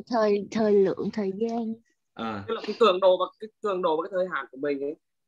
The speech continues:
Speaker 2: Ờ, ok, cường độ và thời hạn.
Speaker 3: Thời
Speaker 2: Vậy có cái từ tiếng Việt của nó rồi đó, cường độ với thời hạn thì cường độ là cái gì? Cường độ
Speaker 3: Tức là
Speaker 2: là
Speaker 3: cái mức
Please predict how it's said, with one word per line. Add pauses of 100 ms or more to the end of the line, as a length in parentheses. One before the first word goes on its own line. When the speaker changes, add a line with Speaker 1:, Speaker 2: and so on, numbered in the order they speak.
(200)
Speaker 2:
Ờ, (160)
ok, (360)
cường
độ (340)
và
thời
hạn.
Speaker 3:
Thời (720)
Speaker 2:
Vậy
có
cái
từ
tiếng
Việt
của
nó
rồi
đó, (260)
cường
độ
với
thời
hạn
thì
cường
độ
là
cái
gì? (2750)
Cường
độ
Speaker 3:
Tức
là
Speaker 2:
là
Speaker 3:
cái
mức